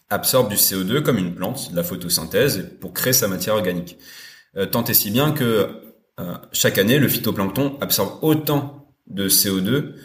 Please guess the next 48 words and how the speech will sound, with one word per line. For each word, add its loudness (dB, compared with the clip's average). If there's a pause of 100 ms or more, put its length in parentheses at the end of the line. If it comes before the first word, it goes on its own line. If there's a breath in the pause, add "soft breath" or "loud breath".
(440 loud breath)
que -2
le 0
reste 0
des 0
végétaux. -4 (800 loud breath)
Euh, 0 (120)
et -2
donc 2
ça, 6
c'est -2
mangé 2
par -2
les 0
zooplanctons, -2
les -2
petits -8
poissons, 0
les 2
gros 0
poissons, 0
ou, -4
voilà, -4
toute -8
la 0
chaîne -2
alimentaire, 2
vous -2
connaissez -2
ça. 2 (520 loud breath)
Et -2
il 2
y 8
a 6
une 4
partie 0
de -2
tous -6
ces 2
animaux-là 0
qui, -10
chaque 0
année, 4
meurt, 4 (300)
hein, -6
qui -8
va 2
se 0
retrouver, 2